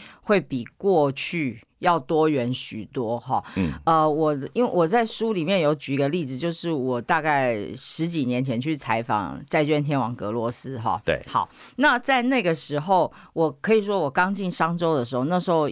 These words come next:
Speaker 1: 也是要快速吸收商业知识。我那时候使用的工具大概就是网路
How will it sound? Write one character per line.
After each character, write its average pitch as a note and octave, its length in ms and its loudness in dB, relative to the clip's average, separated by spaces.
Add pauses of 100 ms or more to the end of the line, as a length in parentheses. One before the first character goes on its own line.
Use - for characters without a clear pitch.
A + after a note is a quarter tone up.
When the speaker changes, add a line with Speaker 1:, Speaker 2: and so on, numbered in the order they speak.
(120)
Speaker 1:
也 C#3 140 0
是 D3+ 220 -4
要 E3+ 220 4
快 D#3 240 0
速 D3+ 200 -4
吸 D3 240 -6
收 C#3 220 -2
商 D3 240 0
业 D3 160 -2
知 C3+ 160 -8
识。 C3 180 -8
我 E3 180 0
那 B3+ 120 2
时 A#3 140 -2
候 F#3 80 2
使 C3 420 -4
用 F#3 240 2
的 C#3 100 -2
工 D3+ 240 0
具 D#3+ 240 -4 (300)
大 G3 160 2
概 F#3+ 180 2
就 F3 140 -2
是 F3 100 -4
网 B2+ 380 0
路 D3 240 -2